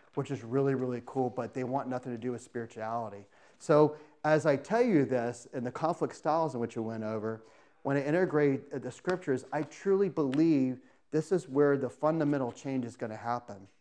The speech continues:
So we can handle change on a topical level, and I can teach you,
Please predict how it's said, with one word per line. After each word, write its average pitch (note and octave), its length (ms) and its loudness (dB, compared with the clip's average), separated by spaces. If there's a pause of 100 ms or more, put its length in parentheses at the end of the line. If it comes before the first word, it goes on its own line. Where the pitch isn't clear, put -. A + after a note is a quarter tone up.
So C#3+ 320 0 (260)
we E3 80 0
can E3+ 120 0
handle F#3 280 2
change F3 320 0
on D3 100 0
a C3 40 0
topical C#3+ 540 -2
level, A#2+ 480 -2 (240)
and C3 140 -4
I B2+ 80 -2
can C3 200 -8
teach - 360 -6
you, C#3 260 0